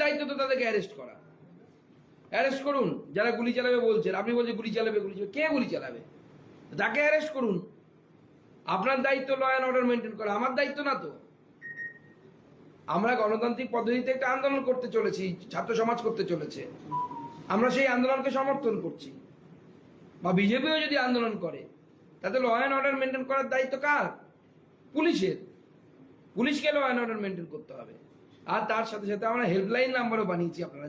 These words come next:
জানেন। আমাদের যুব মোর্চা বাইক নিয়ে থাকবে, যেখানে পরীক্ষার্থীরা বিপদে পড়বে, আমাদের সেই হেল্পলাইন নাম্বারে ফোন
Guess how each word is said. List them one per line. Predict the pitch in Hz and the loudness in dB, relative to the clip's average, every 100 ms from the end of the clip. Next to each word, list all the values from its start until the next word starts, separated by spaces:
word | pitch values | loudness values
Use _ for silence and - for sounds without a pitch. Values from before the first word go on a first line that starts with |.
| 143 | -8
জানেন। | 143 240 247 - - - 160 | -2 -2 -2 -8 -12 -6 0
আমাদের | 202 202 170 | 4 4 4
যুব | 190 214 | 4 4
মোর্চা | 226 220 254 254 - - - - - - - 151 | 2 2 2 0 -2 -12 -20 -20 -20 -20 -8 0
বাইক | 202 214 214 | 2 2 2
নিয়ে | 240 165 | 2 2
থাকবে, | 180 185 240 202 | -2 0 0 0
যেখানে | 190 202 190 | 0 0 0
পরীক্ষার্থীরা | 180 196 190 196 202 185 | -2 -2 -4 -2 0 0
বিপদে | 170 180 196 | 0 0 0
পড়বে, | 190 196 247 - - - - - | -2 2 2 2 -6 -20 -16 -4
আমাদের | 170 190 190 | -2 0 2
সেই | 190 165 | 2 2
হেল্পলাইন | 170 175 190 190 170 | 0 0 2 2 2
নাম্বারে | 170 214 254 254 - - - - - - - - | 2 4 4 2 -6 -20 -20 -20 -20 -20 -20 -4
ফোন | 180 | 0